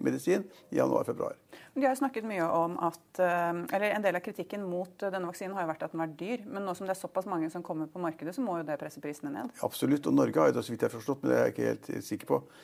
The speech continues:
Speaker 1: Norge har jo kjøpt en del sånne, enten av Pfizer eller fra AstraZeneca eller fra Moderna, som ikke, en medisin, en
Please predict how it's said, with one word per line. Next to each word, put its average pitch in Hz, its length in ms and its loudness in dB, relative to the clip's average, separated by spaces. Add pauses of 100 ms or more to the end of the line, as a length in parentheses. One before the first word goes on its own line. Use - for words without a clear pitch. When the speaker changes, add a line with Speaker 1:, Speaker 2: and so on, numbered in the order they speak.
(260)
Speaker 1:
Norge 127 180 4
har 135 80 6
jo 131 140 -6
kjøpt 143 400 0
en 135 100 6
del 127 160 2
sånne, 127 320 2
enten 120 240 0
av - 80 -4
Pfizer 113 380 2
eller 107 160 -4
fra 123 180 2
AstraZeneca 113 560 0
eller 120 220 0
fra 123 100 -4
Moderna, 123 320 6 (500)
som - 140 -4
ikke, - 180 -2
en 139 160 4
medisin, 135 380 0 (100)
en 135 140 2